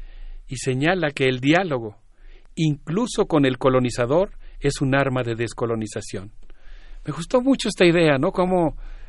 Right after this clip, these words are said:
el diálogo juega este proceso de reconstitución de una comunidad política entre iguales,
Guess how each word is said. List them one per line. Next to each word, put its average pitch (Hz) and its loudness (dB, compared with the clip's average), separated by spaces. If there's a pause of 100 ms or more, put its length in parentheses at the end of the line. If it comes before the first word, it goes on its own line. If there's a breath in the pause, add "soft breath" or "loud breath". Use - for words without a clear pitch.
(200 soft breath)
el 135 0
diálogo 165 4
juega 160 0
este 147 -4
proceso 139 -2
de 127 -2
reconstitución 127 0 (380 soft breath)
de 139 2
una 147 6
comunidad 131 0
política 127 -2
entre 117 -2
iguales, 120 2